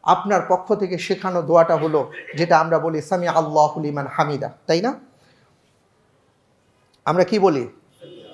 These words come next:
সামি আল্লাহু লিমান হামিদা, তার মানে কি?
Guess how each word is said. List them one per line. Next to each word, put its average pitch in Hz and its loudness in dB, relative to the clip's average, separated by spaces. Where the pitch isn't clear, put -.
সামি 202 2
আল্লাহু 180 4
লিমান 156 -4
হামিদা, 143 -2
তার 185 0
মানে 180 -2
কি? 131 -10